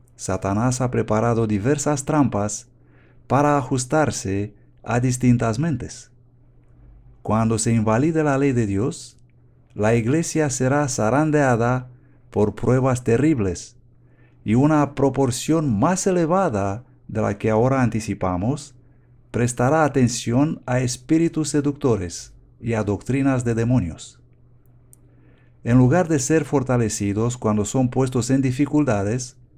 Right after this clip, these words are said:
muchos demostrarán que no son sarmientos de la vid verdadera. Pero cuando el mundo invalide la ley de Dios, ¿cuál será el efecto sobre los que son verdaderamente obedientes y rectos?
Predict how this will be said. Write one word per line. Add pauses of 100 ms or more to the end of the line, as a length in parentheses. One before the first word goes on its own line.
(520)
muchos
demostrarán (320)
que
no
son
sarmientos
de
la
vid
verdadera. (1500)
Pero
cuando
el
mundo
invalide
la
ley
de
Dios, (560)
¿cuál
será
el
efecto
sobre
los
que
son
verdaderamente
obedientes
y
rectos?